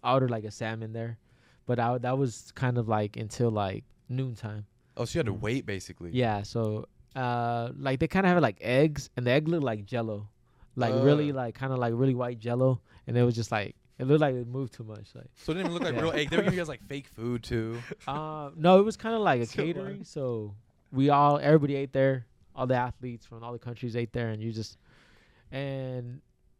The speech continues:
Speaker 1: uh, U S A was really inexperienced at the time, so, like, we don't know to what to expect, but as a country, we did well.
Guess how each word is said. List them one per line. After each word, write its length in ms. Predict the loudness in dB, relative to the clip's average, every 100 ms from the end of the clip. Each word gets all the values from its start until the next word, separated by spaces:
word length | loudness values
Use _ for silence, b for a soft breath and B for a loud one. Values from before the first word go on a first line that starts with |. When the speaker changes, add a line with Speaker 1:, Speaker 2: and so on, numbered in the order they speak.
| _ _ _
Speaker 1:
uh, 260 | 2 2 4
U 180 | 6 6
S 140 | 6 4
A 100 | 4
was 160 | 2
really 260 | 4 4 2
inexperienced 680 | -2 -10 -10 -8 -8 -8
at 80 | -6
the 80 | -6
time, 260 | -4 -6 -4
so, 160 | -2
like, 240 | 2 2 4
we 80 |
don't 280 | 2 0 -6
know 400 | 0 4 4 0 -14 -14 -14 -14 _ _ _
to 120 | -8
what 160 | -4 -6
to 100 | -4
expect, 480 | -8 -8 -8 -8 -4
but 300 | -4 -4 -12 _ b b b b
as 120 | -6
a 60 | -4
country, 340 | -2 -2 -2
we 120 | -4 2
did 180 | 2
well. 360 | 2 0 -2 -4